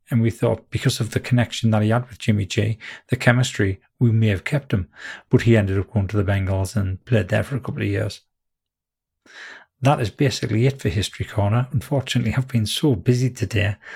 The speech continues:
I haven't been able to delve into it properly. Um, there were some other players that have played for both teams, um, obviously. Um,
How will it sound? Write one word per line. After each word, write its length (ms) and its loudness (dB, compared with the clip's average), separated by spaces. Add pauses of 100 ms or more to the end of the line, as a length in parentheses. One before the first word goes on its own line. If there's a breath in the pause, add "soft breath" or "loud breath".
(220 loud breath)
I 60 -4
haven't 180 4
been 260 2
able 160 -2
to 160 -2 (160)
delve 400 2
into 320 2
it 220 -4
properly. 580 0 (500 loud breath)
Um, 460 2
there 100 6
were 120 4
some 180 2
other 160 2
players 320 0
that 100 2
have 140 -2
played 300 2
for 100 -10
both 240 0
teams, 420 -2
um, 300 0
obviously. 580 -2 (600 loud breath)
Um, 500 -2